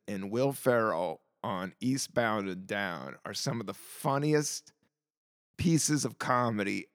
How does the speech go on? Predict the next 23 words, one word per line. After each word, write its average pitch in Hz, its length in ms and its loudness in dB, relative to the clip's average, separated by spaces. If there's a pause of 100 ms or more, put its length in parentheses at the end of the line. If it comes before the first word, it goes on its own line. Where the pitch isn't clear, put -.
ever 120 560 4 (220)
put 110 180 0
on 92 200 2
film. - 540 -2
I 101 120 -4
mean, 110 340 -4
it's 131 300 -4
just - 320 -6
fucking 60 640 -8
amazing. 85 580 -8 (920)
Um, 95 440 -4 (920)
shout 160 260 10
out 139 120 6
to 131 80 -2
them. 120 240 0
I'm - 60 -4
gonna 175 140 2
try 160 140 4
to 143 80 6
get 135 160 2
Craig 117 380 -4
on 101 160 -6
the 92 120 -6